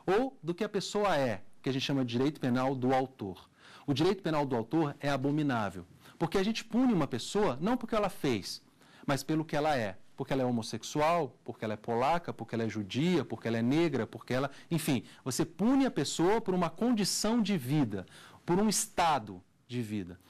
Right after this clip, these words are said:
Isso é odioso. Foi o que a Alemanha nazista, com muita ajuda de um grande penalista chamado Edmund Mesger, que foi o grande idealizador do direito penal alemão da, da, nazista, né? Então, é a punição de pessoas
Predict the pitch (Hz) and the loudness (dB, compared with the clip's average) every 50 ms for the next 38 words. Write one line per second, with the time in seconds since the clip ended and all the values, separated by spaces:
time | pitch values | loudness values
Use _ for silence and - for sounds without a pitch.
0 | - - - _ 160 165 180 185 - 220 - - 156 156 156 160 160 160 190 180 | -20 -20 -8 _ 0 0 0 0 -2 -4 -4 -4 -2 0 0 0 0 2 2 2
1 | 151 127 110 95 95 98 - - - _ - - 170 170 170 - 196 190 196 185 | 4 2 0 -2 -6 -12 -16 -20 -20 _ 0 2 2 2 2 2 0 0 0 0
2 | 180 156 139 135 139 156 180 180 127 120 139 156 - - 175 - - 196 190 180 | 0 0 0 0 0 0 -2 -2 0 0 -2 -2 -2 -6 -8 -4 0 2 4 4
3 | 175 180 220 262 254 - 220 170 123 127 131 131 123 117 113 117 127 143 131 127 | 6 4 4 4 2 2 0 0 0 0 0 0 0 0 0 0 0 2 2 2
4 | 143 160 180 175 - 190 185 180 156 131 127 127 - 135 - - 123 123 120 117 | 2 0 -2 -2 -2 -2 0 0 2 2 0 0 -2 -4 -2 0 0 0 0 0
5 | 113 - 143 151 151 147 143 139 139 131 127 120 113 120 120 123 165 185 180 - | -2 -2 -2 0 2 2 2 2 4 4 2 2 2 0 0 0 -2 -2 -2 -6
6 | - - - - - - 147 143 131 120 131 139 160 196 208 190 165 160 131 135 | -14 -8 -6 -6 -2 2 2 2 2 2 2 2 2 2 2 2 2 2 2 2
7 | 135 127 123 120 107 117 117 110 107 113 110 104 - - - - - 127 110 123 | 2 2 0 0 0 -2 -2 -2 0 -2 -2 -2 -6 -12 -12 -4 -4 -2 0 2
8 | 123 120 117 120 - 123 117 113 113 113 113 113 107 104 107 107 104 98 - - | 2 2 0 0 0 0 2 2 2 2 2 2 2 0 0 0 -2 -4 -8 -16
9 | - - - - - 107 107 104 101 95 - - 107 107 110 104 101 101 101 101 | -20 -20 -10 -2 0 0 0 0 -2 -4 -8 -10 -6 -4 -4 -4 -4 -4 -6 -8
10 | - - - - - - - 123 120 123 120 107 98 120 135 175 - - 240 247 | -10 -12 -12 -10 -10 -8 -4 0 0 0 0 0 -2 -2 -2 -2 -2 -4 -6 -6
11 | - - - - - 123 135 170 - - - - 139 127 139 147 170 180 - - | -8 -12 -20 -8 -4 -2 -2 -2 -2 -6 -8 -8 -6 -2 -2 -2 -2 -2 -6 -8
12 | - - 131 131 - - - 131 131 - - 196 233 247 254 190 - - - - | -6 -4 -4 -4 -4 -2 -4 -4 -4 -2 0 2 4 4 4 2 0 0 0 0
13 | 190 214 262 277 277 - 156 139 156 - 175 160 - - - 156 165 180 175 - | 0 0 0 -2 -2 -4 -4 -4 -2 0 0 0 0 0 0 0 0 0 -2 -6
14 | - | -12